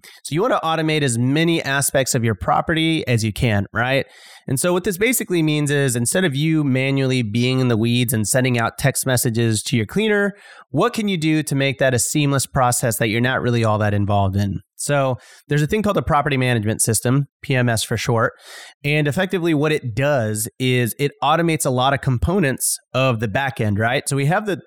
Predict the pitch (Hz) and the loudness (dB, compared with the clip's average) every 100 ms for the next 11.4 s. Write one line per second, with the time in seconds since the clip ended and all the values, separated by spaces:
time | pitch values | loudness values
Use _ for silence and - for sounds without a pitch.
0 | - - 196 156 135 117 139 120 120 120 | -8 -4 0 2 0 0 0 0 0 2
1 | 110 104 120 151 - 185 185 185 - - | 0 0 0 0 0 0 0 -2 -10 -20
2 | - - - 139 220 190 139 151 156 147 | -20 -14 -6 -2 0 0 0 -2 0 0
3 | 131 117 117 117 170 175 156 151 147 147 | 0 0 -2 0 0 0 -2 0 0 0
4 | 147 - _ - 123 120 113 107 117 165 | -2 -6 _ -4 0 2 0 0 0 0
5 | 160 151 147 143 - _ - - 160 151 | 2 0 0 -4 -8 _ -6 -2 0 2
6 | 139 131 131 127 - - 123 120 - 107 | 2 2 0 -4 -8 -2 0 0 -2 -2
7 | - - 98 120 139 - _ _ _ - | -2 -4 -2 0 0 -4 _ _ _ -2
8 | 147 202 185 175 156 156 139 147 135 123 | 0 0 0 0 0 0 0 0 0 -2
9 | 104 117 104 113 110 123 _ - _ 117 | 0 0 0 2 2 0 _ -20 _ -4
10 | 120 - 101 135 135 113 110 123 110 113 | -4 -6 -4 0 0 0 -2 -2 0 0
11 | 110 120 120 | 0 0 0